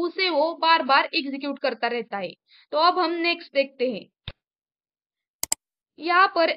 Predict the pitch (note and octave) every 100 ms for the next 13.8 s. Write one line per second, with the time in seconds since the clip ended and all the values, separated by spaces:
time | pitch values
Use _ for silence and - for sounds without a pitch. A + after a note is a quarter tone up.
0 | F4+ G#4 G4 F#4 F4 _ _ F#4 F4+ D#4+
1 | E4 D#4 E4+ D#4+ C#4 - C4+ G#3+ A#3 F#3+
2 | F#3+ _ - D#4 D#4 D#4+ - F4+ F#4 F#4+
3 | - D#4 D4+ D4 C4+ C4 C#4 D4 - F4
4 | F4 F4 F4 C#4+ D4+ C#4 C4+ A#3+ B3 C#4
5 | - C#4 D#4 E4+ F#4 F4+ F#4 F4+ C#4 C#4
6 | C#4 B3 B3+ D4+ - C4 D#4 D#4+ E4+ C4
7 | C4 D#4 F#4 C4+ C4 A#3 A3 G3 F3+ G3+
8 | - _ _ _ _ _ _ _ _ _
9 | _ _ _ _ _ _ _ _ _ _
10 | _ _ _ _ _ _ _ _ _ _
11 | _ - - _ C4+ C#4 A3+ A3 - -
12 | _ _ _ _ _ _ _ _ _ _
13 | _ - D4 F#4 G4 G4 E4+